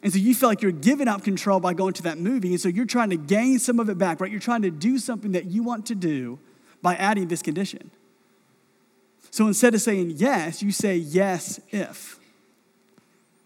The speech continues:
And so this is your mindset. Your mindset is, "I will do something I don't want to do now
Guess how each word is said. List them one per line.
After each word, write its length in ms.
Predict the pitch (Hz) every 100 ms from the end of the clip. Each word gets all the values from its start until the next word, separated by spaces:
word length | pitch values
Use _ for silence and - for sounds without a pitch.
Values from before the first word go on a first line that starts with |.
| _ _ _ _ _ _ _ _ _
And 120 | 185
so 80 | 185
this 180 | 247 247
is 100 | 196
your 120 | 185
mindset. 400 | 190 208 - 156
Your 100 | 170
mindset 540 | 175 233 226 - 165
is, 280 | 160 156 151 -
"I 120 | 185
will 100 | 233
do 160 | 202 208
something 420 | - 208 202 196
I 140 | 156
don't 300 | 151 170 214
want 240 | 208 190 202
to 80 | 156
do 200 | 147 139
now 680 | 135 185 190 135 80 -